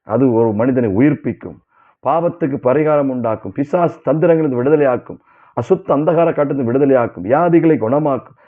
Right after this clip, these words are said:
தரித்திரத்தை மாற்றும், வறுமையை எல்லாமாக்கும். ஒரு நல்ல இடத்துக்கு கர்த்தருடைய வார்த்தை கொண்டு வரும்.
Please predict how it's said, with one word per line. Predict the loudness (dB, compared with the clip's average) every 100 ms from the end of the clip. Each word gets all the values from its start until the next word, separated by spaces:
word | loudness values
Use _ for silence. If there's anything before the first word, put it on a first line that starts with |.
| _ -6
தரித்திரத்தை | -4 -4 -2 -2 -2 -4
மாற்றும், | -2 -2 -4 -14 -16 _ _ -6
வறுமையை | 0 2 2 2 2 2
எல்லாமாக்கும். | 2 2 0 -4 -6 -16 -18 _ _ _
ஒரு | -6 -2
நல்ல | 0 2 2
இடத்துக்கு | 2 -2 -6 -6 -8
கர்த்தருடைய | -4 -2
வார்த்தை | 0 -2 -4 -8
கொண்டு | -6 -6 -4
வரும். | -4 -8